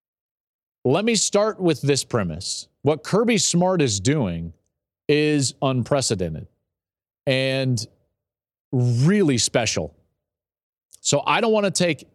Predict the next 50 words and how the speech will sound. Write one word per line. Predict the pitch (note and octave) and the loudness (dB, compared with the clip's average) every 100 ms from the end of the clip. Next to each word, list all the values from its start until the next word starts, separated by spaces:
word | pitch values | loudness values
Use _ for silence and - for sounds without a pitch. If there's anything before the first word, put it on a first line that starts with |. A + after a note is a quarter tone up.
| - | -4
anything | G3 G#3 G#3+ G#3 F3+ | 0 2 2 2 2
away | D#3+ D#3 C#3+ | 2 2 0
from | - A2 F#2 | 0 -2 0
Georgia | F#2+ D#3+ A3+ B3 C4+ - _ _ _ _ | 2 2 2 2 0 -4 _ _ _ _
or | F3+ G3+ | 0 2
Kirby, | - F#3+ E3 G2 D2 _ _ _ - | 2 0 2 -2 -6 _ _ _ 0
'cause | D3 A2 | 0 2
what | D#3 A#3 | 0 2
they're | A#3+ A3+ | 2 4
doing | F3 A3+ G3+ | 2 2 2
right | E3 C#3+ C3+ | 2 0 0
now | C3 C3+ - | 0 -2 -2
is | D3 D3 C#3+ B2+ _ | 0 2 2 -2 _
awesome. | C3+ C3 - G#2+ D#2+ - _ _ | 0 0 0 -4 -6 -12 _ _
And | C3+ D#3+ | 0 2
you | |
know | F#3+ | 2
what? | A3 A3 | 2 2
I'm | F#3+ | 2
here | F3+ A#3 | 2 2
for | E3 A2+ D#2+ | 0 -2 -2
it. | - - | -10 -4
I | C3+ F3 G3+ - - | 0 2 0 -2 -2
am | C3+ C3+ | 2 2
never | D3+ F3+ G3 | 2 2 0
going | E3+ E3+ D3 | 0 0 0
to | C#3 | 0
sit | - | 0
here | C3+ D3+ | 0 -2
and | C#3 | 0
try | D3 | 0
to | C3 | -2
chip | - - F3 | -2 -2 0
away | D#3+ C3 C3+ B2 | 0 2 2 0
at | - G#2+ | -4 -4
greatness. | G#2+ A2 F#2+ E2 - - - _ _ _ - | -2 -2 -4 -6 -4 -6 -8 _ _ _ -2
All | G2+ | 0
right? | C3+ - | 0 0
When | C3+ A#2 | 0 0
Jordan | G2+ C3+ F3+ F#3 | 0 2 2 2
was | F3+ D3+ | 0 0
around, | E3+ E3+ F3 E3+ | 0 -2 -2 -2
I | B2 | 0
didn't | C3+ D3+ | 0 0
try | D#3+ D#3+ | 0 -2
to | |
chip | B2+ - D#3 | -2 -2 0
away | D3 D3 C3+ | 0 2 0
at | |
Jordan. | A2+ B2 A#2+ E2+ | 0 0 0 -2